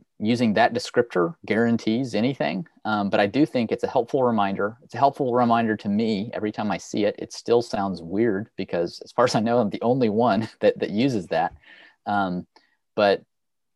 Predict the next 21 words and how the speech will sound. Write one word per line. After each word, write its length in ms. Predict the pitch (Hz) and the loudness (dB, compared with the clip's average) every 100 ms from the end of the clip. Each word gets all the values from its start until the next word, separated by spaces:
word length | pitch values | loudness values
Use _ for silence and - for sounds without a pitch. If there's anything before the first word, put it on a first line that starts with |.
| _ - - | _ -20 -10
that's 220 | - 113 123 | -2 2 4
why 100 | 127 | 2
it's 100 | 127 | 2
the 60 | |
title 300 | 113 113 123 | 2 6 6
of 80 | 113 | 6
my 120 | 104 | 2
book. 260 | 98 127 - | 4 2 0
It's 140 | 110 117 | -6 -2
actually 460 | - - 131 104 | -2 0 0 2
my 260 | 98 92 90 - | 0 0 -4 -6
title, 580 | - 107 113 104 95 _ _ _ _ - | -2 2 4 2 -2 _ _ _ _ -2
uh, 160 | 92 | -2
here. 360 | - 175 - - _ - | 2 2 2 -2 _ -6
Um, 220 | 98 87 | -2 -2
I 120 | 101 | -2
am 120 | 104 | -2
the 80 | 95 | -2
youth 300 | 95 113 - | -2 -2 -2
in 220 | 107 123 | -4 -4
family 500 | 120 117 113 107 104 | -4 -4 -4 -4 -6